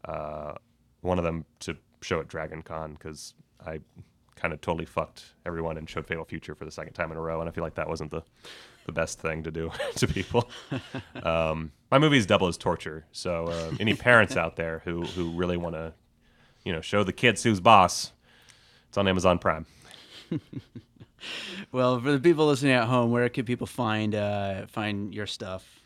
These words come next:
Speaker 2: online?
Speaker 1: Uh, so Fatal Future's on Amazon Prime. That's an easy one to,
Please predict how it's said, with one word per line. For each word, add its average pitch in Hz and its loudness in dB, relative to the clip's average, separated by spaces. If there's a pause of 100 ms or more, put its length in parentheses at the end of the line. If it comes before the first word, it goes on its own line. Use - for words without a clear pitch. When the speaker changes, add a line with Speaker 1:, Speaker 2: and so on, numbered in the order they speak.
Speaker 2:
online? 95 -10 (120)
Speaker 1:
Uh, 87 6
so 95 -4
Fatal 143 4
Future's 131 0
on 117 4
Amazon 107 0
Prime. 85 0
That's 90 -2
an 90 -2
easy 85 -2
one 85 -4
to, 78 -8